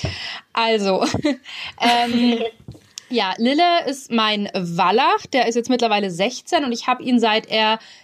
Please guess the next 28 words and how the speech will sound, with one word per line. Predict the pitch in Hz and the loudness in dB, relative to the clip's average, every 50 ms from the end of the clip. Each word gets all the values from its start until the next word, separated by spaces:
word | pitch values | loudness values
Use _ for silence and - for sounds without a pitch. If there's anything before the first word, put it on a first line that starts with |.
| _ _ | _ _
sieben | - 180 180 180 196 233 247 277 320 320 - 294 330 359 440 | -8 -6 -2 2 4 4 4 4 4 2 2 2 2 2 2
ist. | 440 - - - - - _ - - - - _ _ _ - | 0 -4 -10 -14 -16 -18 _ -20 -20 -20 -20 _ _ _ 0
Und | 285 294 294 285 | 2 2 2 2
im | - 247 247 | 0 0 0
Jahr | 240 247 240 247 269 | 2 2 0 -2 -2
zweitausendsechzehn, | 262 247 233 226 214 220 202 220 233 285 - - - 285 247 | -2 0 0 0 0 0 0 0 -2 -2 -2 -4 -4 -2 -2
das | 214 | -2
ist | 196 196 - | -2 -2 0
auch | 196 233 240 | 0 0 0
schon | 247 - 285 269 | 0 -2 0 0
eine | 262 233 | 0 0
Weile | 240 226 233 247 247 247 | 2 2 2 2 0 -2
her, | 254 233 233 254 262 269 269 285 294 - - | -4 -2 0 2 2 4 4 2 2 -2 -6
hatte | - - 240 240 240 - - 254 | -6 -2 -2 -2 -2 -2 -4 -2
er | - - 240 247 247 - - | -2 0 2 2 2 2 2
eine | 208 208 214 220 220 226 220 220 208 | 0 0 0 0 2 2 2 0 0
Kolikoperation. | - - - - 226 233 233 262 262 - 233 226 - 262 240 262 262 - - - 294 285 285 311 320 339 359 359 - - - - - - - _ | -2 -6 -4 0 2 2 2 2 0 -2 -2 -2 -2 -2 -2 -2 -4 -6 -6 -2 0 2 4 4 4 2 0 -2 -6 -18 -18 -18 -18 -20 -12 _
Das | - 240 240 247 247 247 - | 0 2 2 2 2 0 0
lief | 247 233 240 247 240 247 - | 2 4 4 4 4 2 -2
so | - 190 185 214 233 262 269 | -6 -4 0 2 2 2 4
ab, | - 269 269 262 - | 2 2 0 0 -2
dass | - 226 226 226 - - | -2 -2 -2 -2 -4 -2
wir | 220 226 220 | 0 0 2
beim | 220 214 202 202 202 - - | 2 2 0 0 -2 -4 -2
Auswärtstraining, | 202 214 262 285 - 294 285 285 - - - 285 285 277 285 269 | 0 0 0 0 -2 -4 -4 -4 -4 -4 -2 0 0 2 2 0
beim | 240 220 220 214 | 0 0 -2 -4
Springen | - - - _ - 190 240 262 294 302 294 294 | -6 -8 -10 _ -6 -4 -4 -2 -2 -2 -2 0
waren. | 294 294 294 294 302 320 330 370 | 0 0 2 2 2 2 0 -2